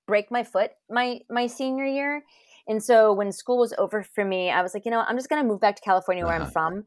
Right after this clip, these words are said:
Speaker 2: Uh-huh.
Speaker 1: for a little bit to kinda, like, rehab, whatever." And like I said, my voice teacher, who's also been, like, been a mentor in, in my life, um, you know, he didn't seem, I mean, he didn't seem fazed by all the
Speaker 2: Mm-hmm.
Speaker 1: no's I had gotten so
Speaker 2: Mm-hmm.
Speaker 1: far. And, um, he knew of this, this,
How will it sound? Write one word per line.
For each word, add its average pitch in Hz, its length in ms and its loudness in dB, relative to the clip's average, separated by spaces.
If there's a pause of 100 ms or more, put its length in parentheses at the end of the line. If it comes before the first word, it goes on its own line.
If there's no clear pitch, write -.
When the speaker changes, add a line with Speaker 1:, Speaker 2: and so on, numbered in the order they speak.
Speaker 2:
Uh-huh. 78 260 -2
Speaker 1:
for 240 100 6
a 240 60 8
little 240 220 6
bit 247 180 2
to 220 60 -16
kinda, 208 200 0
like, 185 200 0
rehab, 190 340 0
whatever." 170 500 2 (300)
And 185 80 -8
like 185 140 0
I 202 40 0
said, 190 180 0
my 175 100 2
voice 190 280 0
teacher, 170 260 -6
who's 170 140 -2
also 160 220 0
been, 170 100 0
like, 147 120 -6
been 165 100 0
a 160 60 -2
mentor 160 640 2
in, 160 140 -6 (100)
in 170 120 -2
my 156 180 0
life, 156 360 -2 (120)
um, 156 380 -2 (880)
you 330 100 8
know, 370 180 4
he 294 80 2
didn't 453 280 4
seem, 262 340 2 (100)
I 233 40 -2
mean, 226 260 0
he 254 160 -2
didn't 392 240 -2
seem 254 280 0
fazed 220 580 -2
by 156 220 4
all 156 280 0 (140)
the 98 200 2
Speaker 2:
Mm-hmm. 160 80 0
Speaker 1:
no's 151 340 -2
I 156 60 -4
had 151 180 -8
gotten 101 240 -2
so 87 180 -2
Speaker 2:
Mm-hmm. 85 80 -4
Speaker 1:
far. 143 340 -4
And, 196 200 -2
um, 185 220 0
he 262 220 -2
knew 311 200 0
of 196 160 0
this, 185 240 0 (120)
this, 170 300 -2